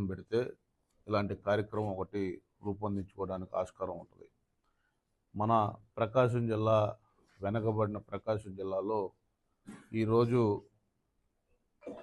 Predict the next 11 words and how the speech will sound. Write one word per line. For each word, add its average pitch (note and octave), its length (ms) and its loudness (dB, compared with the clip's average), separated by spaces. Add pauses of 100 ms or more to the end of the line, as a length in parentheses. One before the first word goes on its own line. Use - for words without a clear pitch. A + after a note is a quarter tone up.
చీరాల, C3 440 8 (600)
బాపట్ల, A2+ 560 6 (100)
సూర్యలంక A#2 440 0 (100)
బీచ్ G#2+ 320 -6
కూడా A2 200 6 (360)
చాలా A2 320 6 (320)
రద్దీ G#2+ 280 0 (100)
ఎక్కువ A2 260 -4
అవటంతోటి G2+ 640 -10 (1500)
మనకి A#2+ 380 4 (100)
ఉన్న C3 140 2